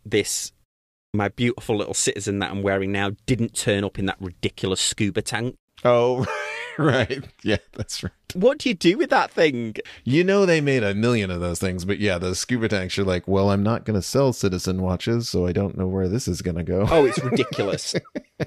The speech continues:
Speaker 2: It is ridiculous.
Speaker 1: It's
Speaker 2: Right.
Speaker 1: not even that protective to ship the watch in
Speaker 2: No.
Speaker 1: because it kind of
Speaker 2: Right.
Speaker 1: rattles around inside it anyway. I'm not sure.
Speaker 2: Right.
Speaker 1: But yeah,
Speaker 2: Yeah.
Speaker 1: you're right.
Speaker 2: Yeah,
Speaker 1: They
Speaker 2: that's
Speaker 1: probably,
Speaker 2: funny.
Speaker 1: somebody probably ordered, like, a boatload of them, and then they're like, "Oh, well, this
Speaker 2: Right.
Speaker 1: comes
Speaker 2: I'm
Speaker 1: on
Speaker 2: sure
Speaker 1: every
Speaker 2: they were
Speaker 1: watch
Speaker 2: like,
Speaker 1: now."
Speaker 2: Well,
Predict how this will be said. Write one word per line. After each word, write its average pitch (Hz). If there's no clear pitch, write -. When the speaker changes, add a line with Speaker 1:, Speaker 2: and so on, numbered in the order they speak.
Speaker 2:
It -
is 131
ridiculous. -
Speaker 1:
It's 214
Speaker 2:
Right. -
Speaker 1:
not 214
even 220
that 151
protective -
to -
ship -
the 113
watch 117
in 160
Speaker 2:
No. -
Speaker 1:
because 123
it 143
kind 90
of 87
Speaker 2:
Right. 131
Speaker 1:
rattles 131
around 113
inside 107
it 98
anyway. 147
I'm 107
not 196
sure. 175
Speaker 2:
Right. 113
Speaker 1:
But 156
yeah, 151
Speaker 2:
Yeah. 135
Speaker 1:
you're 117
right. 127
Speaker 2:
Yeah, -
Speaker 1:
They 117
Speaker 2:
that's -
Speaker 1:
probably, 123
Speaker 2:
funny. -
Speaker 1:
somebody 127
probably 110
ordered, 107
like, 104
a 107
boatload 101
of 85
them, 87
and 87
then 87
they're 82
like, 92
"Oh, 240
well, 123
this 80
Speaker 2:
Right. 80
Speaker 1:
comes 120
Speaker 2:
I'm 147
Speaker 1:
on 156
Speaker 2:
sure 120
Speaker 1:
every 92
Speaker 2:
they 90
were -
Speaker 1:
watch 87
Speaker 2:
like, 85
Speaker 1:
now." 170
Speaker 2:
Well, 170